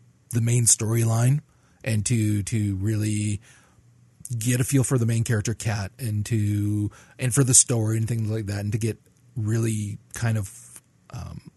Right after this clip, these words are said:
sink your teeth into it. However, it's also a very good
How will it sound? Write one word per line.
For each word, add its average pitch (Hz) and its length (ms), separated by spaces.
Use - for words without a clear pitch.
sink - 260
your 151 60
teeth 143 220
into 120 280
it. 87 120
However, 143 680
it's - 200
also 302 400
a 131 100
very 117 720
good 113 460